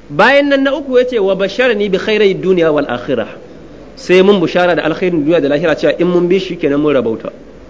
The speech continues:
Ya ce yana gaya mun abin mamaki.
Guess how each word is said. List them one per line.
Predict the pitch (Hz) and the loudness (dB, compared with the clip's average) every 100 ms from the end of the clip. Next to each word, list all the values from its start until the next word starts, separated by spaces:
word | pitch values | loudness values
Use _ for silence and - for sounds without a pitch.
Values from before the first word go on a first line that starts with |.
| - - - - - | -20 -20 -20 -16 2
Ya | 190 262 | 4 4
ce | 269 | 4
yana | 294 320 262 | 4 2 0
gaya | 254 262 | 0 0
mun | 240 233 226 | 0 -4 -4
abin | 175 185 254 | -4 0 2
mamaki. | 254 208 175 170 165 135 | 2 2 2 -2 -2 -10